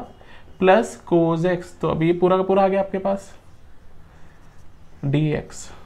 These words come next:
ठीक है। अच्छा, ये माइनस तो बाहर लिख दूंगा मैं, ठीक है।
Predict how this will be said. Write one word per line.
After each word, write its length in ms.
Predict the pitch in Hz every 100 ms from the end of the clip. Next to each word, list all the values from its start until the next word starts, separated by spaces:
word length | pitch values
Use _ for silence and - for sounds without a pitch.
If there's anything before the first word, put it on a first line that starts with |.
| - -
ठीक 120 | 208
है। 120 | 254 - - -
अच्छा, 220 | 165 156
ये 180 | 151 190
माइनस 340 | 196 190 202
तो 60 | 226
बाहर 180 | 190 202
लिख 80 | 196
दूंगा 240 | 214 214
मैं, 140 | 208 - - - - - - -
ठीक 100 | 214
है। 120 | 269